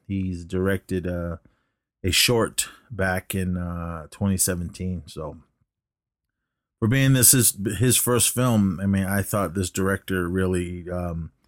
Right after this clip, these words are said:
really did a good job. I mean, mainly with, uh, the setting of the film.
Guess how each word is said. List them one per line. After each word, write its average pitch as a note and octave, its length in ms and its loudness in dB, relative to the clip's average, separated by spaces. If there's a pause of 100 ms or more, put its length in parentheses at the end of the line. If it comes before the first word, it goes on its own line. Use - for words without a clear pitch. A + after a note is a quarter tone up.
(480)
really A2 200 4
did G#2 180 2
a G2 80 2
good F#2 200 2
job. F2+ 440 0 (260)
I G#2+ 40 -2
mean, G2 200 6
mainly C3 420 6
with, A2 460 2
uh, F2 600 0 (300)
the G2+ 100 4
setting A#2+ 500 6
of G#2+ 120 2
the G2 80 2
film. A2+ 540 2